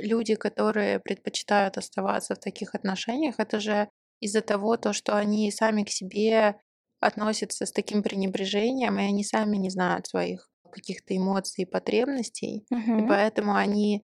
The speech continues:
Speaker 1: в какой-то мере перекладывают вот это вот на своего партнера и надеются, что он о них позаботится, а он тоже не заботится.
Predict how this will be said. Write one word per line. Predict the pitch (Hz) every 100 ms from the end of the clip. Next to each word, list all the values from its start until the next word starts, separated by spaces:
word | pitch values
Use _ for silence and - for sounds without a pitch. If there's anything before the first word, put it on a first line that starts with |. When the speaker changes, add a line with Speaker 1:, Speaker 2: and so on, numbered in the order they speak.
| _
Speaker 1:
в | -
какой-то | 202 214 202
мере | 202 196
перекладывают | 196 190 202 196 190 185 175 175
вот | 185 180
это | 185 180 180
вот | 185 - -
на | 190 180 175
своего | - 190 185
партнера | 190 190 - 208 311 320 202 208 _ _ _
и | 220
надеются, | 196 190 208 226 254 240 -
что | 208 -
он | - 214 214
о | 196
них | 180 -
позаботится, | 196 190 254 - - 214
а |
он | 214
тоже | 233 233
не | 226
заботится. | 220 226 208 - - - 202